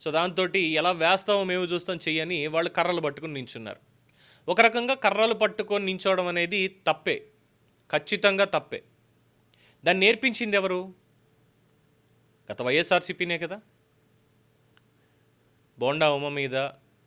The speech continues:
ఆ, తర్వాత మిగతా వాళ్ళ మీద, ఆ రోజు తురకా కిషోర్ చేసినటువంటి దాడి కావచ్చు, తెలుగుదేశం పార్టీ కార్యాలయం మీద దాడి కావచ్చు,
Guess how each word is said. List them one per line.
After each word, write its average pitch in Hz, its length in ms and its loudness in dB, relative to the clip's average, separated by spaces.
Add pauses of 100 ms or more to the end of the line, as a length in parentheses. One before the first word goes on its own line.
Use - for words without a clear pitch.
ఆ, 147 120 -6
తర్వాత 123 800 0
మిగతా 120 300 -4
వాళ్ళ 127 220 0
మీద, 120 220 -6
ఆ 123 120 0
రోజు 120 220 -6
తురకా 127 320 -6
కిషోర్ 120 360 -10
చేసినటువంటి 113 540 -10
దాడి 113 280 0
కావచ్చు, 110 380 -6
తెలుగుదేశం 127 500 -8
పార్టీ 117 260 -6
కార్యాలయం 120 500 -4
మీద 113 80 -10
దాడి 113 260 -4
కావచ్చు, 113 440 -8